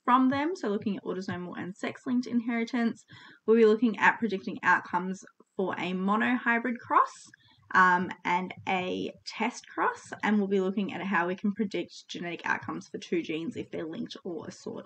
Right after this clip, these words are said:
independently. So we'll start off with pedigree charts. Now, there are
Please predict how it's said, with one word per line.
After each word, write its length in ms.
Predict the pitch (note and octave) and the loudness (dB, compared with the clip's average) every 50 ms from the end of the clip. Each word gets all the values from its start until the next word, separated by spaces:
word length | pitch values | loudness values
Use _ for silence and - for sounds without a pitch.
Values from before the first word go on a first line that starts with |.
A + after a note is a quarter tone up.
| - - A#3+ | -12 -6 -4
independently. 720 | A3+ A3+ A#3+ - - C#4+ D#4+ A#4 A#4+ - - E3+ D3 G3 - - - - - - _ _ - - - - - - - - _ _ _ - - - - - - - - _ _ | -2 -2 -2 -2 -2 -2 -2 -2 -4 -4 -6 -6 -6 -8 -8 -10 -10 -10 -10 -14 _ _ 4 4 4 4 2 0 0 -4 _ _ _ -20 -20 -20 -20 -20 -20 -20 -20 _ _
So 60 | - C4+ | -6 -6
we'll 80 | C4+ | -2
start 180 | - D#4 D4+ D#4+ | 2 6 8 8
off 140 | F4 E4+ F4 | 8 6 4
with 160 | D#4+ C4 - | 0 -2 -4
pedigree 500 | - - - A3+ G#3+ G#3+ G#3 G#3 A3 G#3 | -4 0 4 4 4 6 6 4 4 2
charts. 600 | A3 - - - B3 C4+ A4+ B4+ - - - - | 2 0 2 6 8 8 8 8 6 2 2 2
Now, 180 | B3+ A#3+ A#3+ | 4 4 4
there 220 | A#3 A#3 A#3 A3+ - - | 4 2 2 0 2 2
are 280 | G#3+ G#3 G#3+ A3 A3+ | 4 6 6 6 6